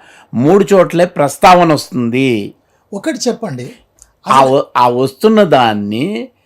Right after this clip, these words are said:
Speaker 1: వీళ్ళు పూర్వపు భూస్వామ్య విధానంలో ఉన్న ఆలోచనలు ఏవైతే ఉన్నాయో, మన కులపామెతోటి మనం సంసారం చేయాలన్నప్పుడు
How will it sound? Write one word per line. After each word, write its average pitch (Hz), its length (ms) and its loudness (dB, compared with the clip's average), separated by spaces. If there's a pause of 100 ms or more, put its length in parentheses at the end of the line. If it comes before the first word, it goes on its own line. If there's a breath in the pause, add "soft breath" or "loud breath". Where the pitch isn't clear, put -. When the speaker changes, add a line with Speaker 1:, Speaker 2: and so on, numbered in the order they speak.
(560)
Speaker 1:
వీళ్ళు 170 380 0
పూర్వపు 208 600 4
భూస్వామ్య 175 680 0
విధానంలో 135 720 0
ఉన్న 123 300 -4
ఆలోచనలు 117 800 -2
ఏవైతే 113 380 -6
ఉన్నాయో, 107 600 -10 (380 soft breath)
మన 160 180 2
కులపామెతోటి 185 1200 0
మనం 160 260 -4
సంసారం 156 720 -4
చేయాలన్నప్పుడు 143 880 -8